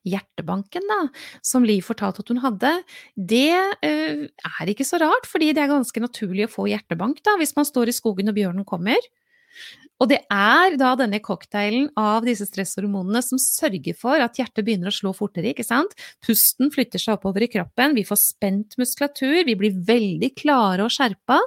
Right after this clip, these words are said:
eksempelvis som et direkte resultat av hva disse hormonene gjør. For å si det sånn, for å kunne komme i en situasjon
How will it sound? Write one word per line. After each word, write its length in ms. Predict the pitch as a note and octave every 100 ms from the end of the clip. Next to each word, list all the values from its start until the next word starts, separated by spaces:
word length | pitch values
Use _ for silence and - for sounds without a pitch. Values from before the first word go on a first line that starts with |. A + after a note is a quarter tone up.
| - - - -
eksempelvis 960 | G#3+ - G3+ F#3 - G3+ A#3 A4 - -
som 320 | - B3+ B3 C4
et 140 | C4+ F4+
direkte 400 | D#4 F3 - G#3
resultat 760 | G#3+ - C4 - C4 D4+ - - A3+
av 160 | A3 F#3
hva 260 | F#3 G3+
disse 240 | G#3+ G#3 F3 G3+
hormonene 720 | G3 F#3 E3+ D#3+ D#3+ D#3+ E3 _ _ -
gjør. 400 | D#3+ D3+ - - _ _ _ _ _ - - - _ _
For 160 | - D#4
å 80 | F4
si 160 | - A#3
det 100 | D4
sånn, 320 | E4 B4+ C#4+ - _ _ _ _ -
for 180 | D4+ D4+
å 80 | D#4+
kunne 220 | E4+ E4
komme 340 | - F4+ A3 F#3
i 80 | G#3
en 140 | A3+
situasjon 720 | - C4 - D#4 C4+ C4 E4